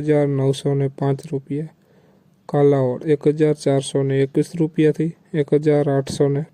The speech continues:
પાસઠ રૂપિયા. કોડીનાર એક હજાર ચારસો ને ચાલીસ રૂપિયાથી એક હજાર આઠસો ને પચાસ રૂપિયા. જોઈએ આગળ,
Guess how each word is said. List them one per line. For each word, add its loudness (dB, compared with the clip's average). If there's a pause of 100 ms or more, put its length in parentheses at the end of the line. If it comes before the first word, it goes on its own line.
પાસઠ -4
રૂપિયા. -2 (1160)
કોડીનાર 0
એક 2 (140)
હજાર 2
ચારસો -2
ને 0
ચાલીસ 0
રૂપિયાથી 0 (800)
એક -2 (140)
હજાર 4
આઠસો 0
ને -2 (180)
પચાસ -2
રૂપિયા. -2 (4000)
જોઈએ 4
આગળ, 0